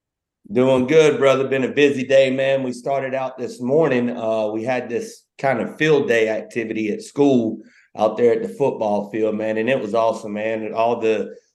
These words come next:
lower school, middle school, and high school kids, they was all out there, and, uh, got done with school at twelve thirty, had us a good three and a half hour baseball practice, and, uh, we here ready to rock and roll, man.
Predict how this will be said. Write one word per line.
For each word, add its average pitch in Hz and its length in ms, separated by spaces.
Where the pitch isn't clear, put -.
lower 135 280
school, 139 320
middle 131 320
school, 131 300
and 120 100
high 135 220
school 131 360
kids, 131 420
they 117 160
was 110 160
all 120 260
out 120 260
there, 120 420
and, 104 180
uh, 104 340
got 120 240
done 123 200
with 113 120
school 131 260
at 104 120
twelve 131 360
thirty, 131 260
had 123 140
us 104 160
a - 60
good 123 300
three 127 180
and 120 80
a 113 40
half 120 240
hour 120 260
baseball 127 540
practice, 139 460
and, 113 160
uh, 110 160
we 107 140
here 120 160
ready 117 240
to 110 80
rock 113 260
and 117 100
roll, 127 220
man. 123 380